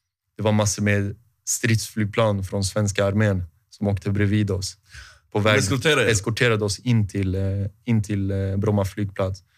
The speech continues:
Speaker 1: Och när vi landade Bromma flygplats, jag ryser när jag tänker på det nu.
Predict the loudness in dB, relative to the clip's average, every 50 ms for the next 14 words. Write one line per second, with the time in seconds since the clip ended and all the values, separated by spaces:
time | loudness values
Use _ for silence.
0 | _ _ _ _ _ _ -4 0 0 2 2 4 4 4 4 4 2 2 2 2
1 | 2 2 2 2 0 0 -2 -2 -2 0 0 -2 0 2 2 2 4 4 2 2
2 | 0 -2 -2 -2 0 0 2 2 0 0 -2 -4 -4 -2 0 2 2 2 0 -2